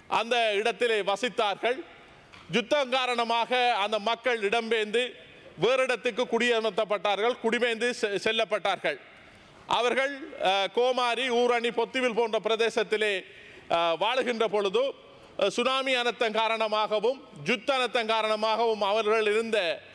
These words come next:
ஆதார பத்திரங்கள் அழிவடைந்திருக்கின்றன. அப்படி இருந்தும் கூட அவர்களிடம் அதற்குரிய ஆவணமான நூற்றி முப்பத்தாறு, ஆ, மு-, நூற்றி முப்பத்தாறு, அ, அ,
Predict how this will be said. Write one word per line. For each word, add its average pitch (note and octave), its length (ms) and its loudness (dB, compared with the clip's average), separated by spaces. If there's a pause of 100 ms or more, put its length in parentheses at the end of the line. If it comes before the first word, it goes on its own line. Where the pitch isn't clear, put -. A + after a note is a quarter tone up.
ஆதார A#3+ 460 0
பத்திரங்கள் A3+ 800 -2 (180)
அழிவடைந்திருக்கின்றன. E3+ 1080 -2 (280)
அப்படி A#3 420 -2
இருந்தும் C4 460 0
கூட G#3 400 0 (480)
அவர்களிடம் C4 640 0 (300)
அதற்குரிய A#3+ 580 0
ஆவணமான A#3 760 0
நூற்றி A#3 340 -2
முப்பத்தாறு, A3+ 920 0 (500)
ஆ, D#3 720 2 (300)
மு-, C#3 440 0
நூற்றி A3+ 340 -2
முப்பத்தாறு, A#3+ 960 0 (380)
அ, C3 220 0 (520)
அ, C3 180 2